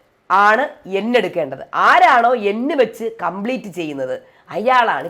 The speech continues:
ക്യാപ്റ്റൻ. ബസർ അടിക്കുകയാണ്. അങ്ങനെ, അഹ്, ബസർ അടിക്കുന്നതിന് മുന്നേ തന്നെ ഈ ആര്യനാണ് ആദ്യം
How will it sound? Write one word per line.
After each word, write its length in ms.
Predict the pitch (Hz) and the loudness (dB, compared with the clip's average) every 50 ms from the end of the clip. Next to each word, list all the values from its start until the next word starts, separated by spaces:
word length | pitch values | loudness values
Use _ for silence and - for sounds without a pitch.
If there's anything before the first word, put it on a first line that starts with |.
| - - - | -12 -12 -12
ക്യാപ്റ്റൻ. 440 | 143 120 117 - _ - - - - _ _ _ _ _ _ _ _ _ _ 160 160 170 | -12 -12 -12 -14 _ -14 -14 -14 -16 _ _ _ _ _ _ _ _ _ _ -16 2 4
ബസർ 400 | 269 277 330 302 311 - 381 370 349 | 6 8 8 6 6 6 8 8 8
അടിക്കുകയാണ്. 520 | 277 262 220 190 240 220 196 175 147 139 123 127 | 6 4 2 0 0 2 4 4 4 2 0 -2
അങ്ങനെ, 240 | 165 196 233 240 285 339 - - - _ - _ _ _ | 0 2 2 2 0 -2 -6 -14 -20 _ -20 _ _ _
അഹ്, 160 | - - 156 147 - - 190 | -4 -4 -4 -4 -10 0 4
ബസർ 220 | 196 202 - 320 330 320 | 4 6 8 8 6 6
അടിക്കുന്നതിന് 360 | 311 302 277 311 330 330 302 | 4 2 0 0 0 0 0
മുന്നേ 160 | 262 247 277 269 254 | 2 2 4 2 2
തന്നെ 160 | 226 226 247 269 240 240 | 2 2 0 -2 0 2
ഈ 20 | |
ആര്യനാണ് 640 | 277 247 226 226 240 262 302 349 311 277 247 247 254 233 220 240 | 2 4 4 4 4 4 4 4 4 4 4 6 6 6 6 6
ആദ്യം 280 | 269 285 262 285 277 | 4 2 0 -2 -6